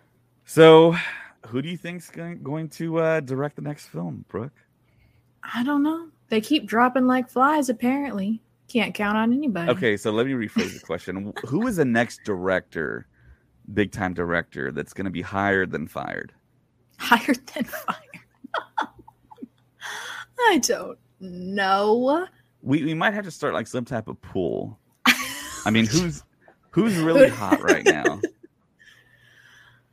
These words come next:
Speaker 2: I don't know. I'm really bad with directors. I'll be completely honest with you. Names and faces are great, but, um, you don't really see directors' faces very much.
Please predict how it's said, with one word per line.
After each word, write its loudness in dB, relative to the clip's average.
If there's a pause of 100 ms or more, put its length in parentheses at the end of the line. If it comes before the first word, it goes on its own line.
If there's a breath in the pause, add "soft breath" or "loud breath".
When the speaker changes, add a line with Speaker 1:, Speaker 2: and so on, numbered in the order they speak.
(920 loud breath)
Speaker 2:
I 2
don't 4
know. -2
I'm 6
really 6
bad 0
with -6 (260)
directors. -2 (280)
I'll 0
be -4
completely -2
honest -4
with -8
you. -6 (180)
Names 0
and -4 (1000)
faces 4
are 6
great, 2 (220)
but, 2
um, 0 (720)
you -2
don't 0
really 0
see -10
directors' -6
faces -6
very -12
much. -12